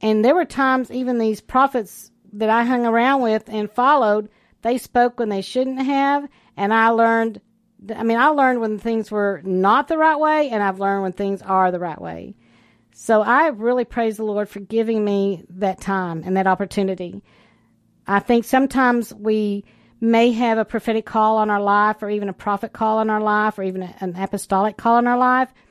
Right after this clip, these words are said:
but we don't know how to release it to the fullest. I work with some people sometimes in the past, they have a lot of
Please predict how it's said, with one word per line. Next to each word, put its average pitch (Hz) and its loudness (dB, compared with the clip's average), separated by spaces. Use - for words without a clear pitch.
but 220 2
we 226 2
don't 254 2
know 269 0
how 226 -2
to - -10
release 214 -2
it 190 -8
to 202 -6
the 185 -4
fullest. 175 -8
I 208 0
work 240 0
with 240 2
some 233 0
people 226 -2
sometimes 233 0
in 226 -4
the 214 -2
past, 220 0
they 233 0
have 214 2
a 208 0
lot 247 4
of 220 -4